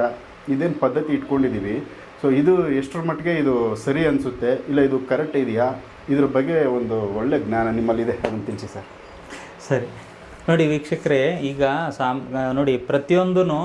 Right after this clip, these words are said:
Speaker 2: ನಾವು ದಿನನಿತ್ಯ ಪಾಲನೆ ಮಾಡ್ಕೊಂಡು ಹೋದ್ರೆ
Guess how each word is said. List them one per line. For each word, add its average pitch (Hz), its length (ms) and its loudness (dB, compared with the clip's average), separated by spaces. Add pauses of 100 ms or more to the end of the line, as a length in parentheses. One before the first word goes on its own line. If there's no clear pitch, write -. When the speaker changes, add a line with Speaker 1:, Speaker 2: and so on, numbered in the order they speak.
(120)
Speaker 2:
ನಾವು 151 600 0 (340)
ದಿನನಿತ್ಯ 185 520 2
ಪಾಲನೆ 165 460 0
ಮಾಡ್ಕೊಂಡು 147 500 -4
ಹೋದ್ರೆ 131 640 -2